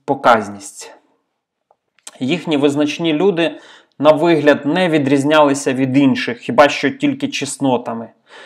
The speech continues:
Скіфи вважали більш гідними витратити свій день на роботу у полі і селянське життя, ніж на ігри і марнославство. "Їх можна назвати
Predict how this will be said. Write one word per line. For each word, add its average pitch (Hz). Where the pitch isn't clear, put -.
Скіфи 233
вважали 170
більш 135
гідними 147
витратити 135
свій 139
день 147
на 135
роботу 131
у 135
полі 180
і 135
селянське 139
життя, 151
ніж 135
на 143
ігри 151
і 135
марнославство. 131
"Їх 208
можна 156
назвати 139